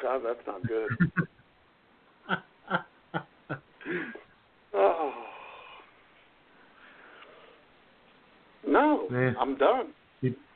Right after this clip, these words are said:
Speaker 1: Oh,
Speaker 2: drink any
Speaker 1: that's
Speaker 2: more of that, and they'll definitely fi-, they, they'll find you face down in the ghetto. You drink too much of that.
Speaker 1: <laughs> Yes, they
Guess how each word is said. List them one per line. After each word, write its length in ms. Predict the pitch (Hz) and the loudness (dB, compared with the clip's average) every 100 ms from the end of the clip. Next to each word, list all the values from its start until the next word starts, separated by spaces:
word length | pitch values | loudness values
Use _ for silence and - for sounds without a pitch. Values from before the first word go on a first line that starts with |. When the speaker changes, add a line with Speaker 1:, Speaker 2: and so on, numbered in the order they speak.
| _ _ _ - | _ _ _ 4
Speaker 1:
Oh, 140 | 190 208 | 6 8
Speaker 2:
drink 160 | 165 165 | 8 6
any 100 | 147 | 6
Speaker 1:
that's 60 | |
Speaker 2:
more 140 | 147 143 | 8 8
of 60 | 131 | 6
that, 220 | 135 135 | 2 2
and 80 | 123 | -2
they'll 100 | 131 | 0
definitely 360 | 147 139 131 - | 0 2 2 4
fi-, 140 | 131 135 | 2 2
they, 160 | 139 139 156 | 4 4 4
they'll 180 | 147 147 139 | 4 4 4
find 220 | 131 120 | 4 4
you 140 | 127 123 | -2 0
face 160 | 123 117 - | -2 0 0
down 220 | 120 120 | 0 0
in 80 | 107 | -2
the 80 | |
ghetto. 380 | 101 113 110 98 - _ _ _ _ _ _ _ _ - | -4 -4 -4 -6 -12 _ _ _ _ _ _ _ _ -14
You 60 | 117 | -10
drink 180 | 110 - | -6 0
too 80 | 117 | 2
much 160 | 104 - | 0 0
of 60 | |
that. 220 | 101 104 - _ _ _ - | 0 0 -2 _ _ _ 0
Speaker 1:
<laughs> 80 | - - - - - - - - | 4 4 2 0 -6 -14 -10 0
Yes, 140 | 160 165 | 0 0
they 100 | - | -4